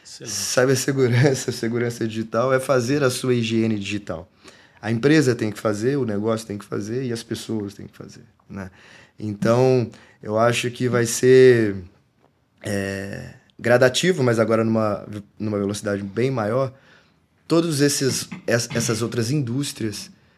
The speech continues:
Speaker 2: começarem a se preocupar cada vez mais com cibersegurança, porque o mundo já é digital, não vai parar. Logo, é, eu acho que esse amadurecimento vai vir a reboque, com certeza, pa-,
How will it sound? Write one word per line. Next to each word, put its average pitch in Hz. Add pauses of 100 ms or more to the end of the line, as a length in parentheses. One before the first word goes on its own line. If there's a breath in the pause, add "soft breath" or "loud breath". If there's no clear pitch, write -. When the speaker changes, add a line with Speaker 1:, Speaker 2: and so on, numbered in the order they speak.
Speaker 2:
começarem 127
a 123
se 120
preocupar 113
cada 110
vez 113
mais 110
com -
cibersegurança, 117
porque -
o 147
mundo 139
já 139
é 123
digital, 113
não 131
vai 113
parar. 120 (520 soft breath)
Logo, 139 (380 soft breath)
é, 113
eu 117
acho 117
que -
esse 120
amadurecimento 113
vai 113
vir 113
a -
reboque, 104 (100)
com 123
certeza, 92 (480)
pa-, 92